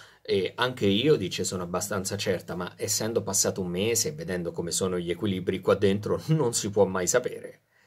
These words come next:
Ma invece una cosa certa è il rapporto burrascoso con Antonella, che durante la puntata ha scoperto che l'ex fidanzata di Edoardo Donnamaria in una clip l'ha definita limitata mentalmente, cioè che non ci arriva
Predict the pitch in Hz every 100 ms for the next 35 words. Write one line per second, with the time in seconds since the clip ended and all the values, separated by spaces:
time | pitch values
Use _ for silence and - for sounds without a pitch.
0 | _ _ _ _ _ _ - 127 156 185
1 | 254 127 113 110 165 139 - 147 147 151
2 | 147 - 120 113 120 - 147 - 107 110
3 | 117 139 - 170 98 82 - 104 87 87
4 | - 98 131 98 110 107 - 85 92 95
5 | 95 80 - 87 107 101 85 - - -
6 | 98 - 104 101 101 98 87 92 120 -
7 | 101 98 85 - - 98 - 80 95 -
8 | 98 92 101 95 82 87 135 190 156 -
9 | - 160 139 98 151 - - - 101 101
10 | 104 110 104 92 90 - - - 123 127
11 | 135 131 131 143 143 135 117 104 104 113
12 | 92 80 - 95 - 104 101 117 - 107
13 | 123 120 - 110 127 151 85 80